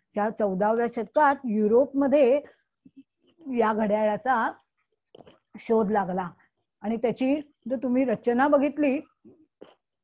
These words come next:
तुमच्या लक्षात येईल की दोन कप्पे दिसतायत. या घड्याळाला दोन कप्पे दिसतायत, एक वरचा कप्पा आणि एक खालचा कप्पा. आता वरच्या कप्प्यामध्ये पूर्ण वाळू भरतात. वरच्या कप्प्यामध्ये काय करतात?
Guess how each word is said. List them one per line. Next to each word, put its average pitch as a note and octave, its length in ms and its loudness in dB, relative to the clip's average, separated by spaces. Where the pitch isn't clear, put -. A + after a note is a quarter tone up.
तुमच्या A#3+ 260 0
लक्षात B3 400 -2
येईल D4+ 280 0
की C4 80 -4
दोन C4 380 2
कप्पे C#4+ 400 0
दिसतायत. G#3+ 460 -4
या G#3 100 -4
घड्याळाला G#3 420 -2
दोन B3 320 0
कप्पे G#3+ 340 -10
दिसतायत, G3 460 -8
एक A3 160 -8
वरचा G#3 320 -6
कप्पा B3+ 340 -8
आणि C4 180 -4
एक D#4 220 -2
खालचा G3+ 380 -6
कप्पा. - 360 -16
आता A3 180 -6
वरच्या A3+ 360 -2
कप्प्यामध्ये C#4 540 -2
पूर्ण D#4+ 440 -4
वाळू A#3 360 0
भरतात. F#3+ 420 -8
वरच्या F#3+ 320 -8
कप्प्यामध्ये G#3+ 520 -8
काय G3 180 -8
करतात? G#3+ 400 -6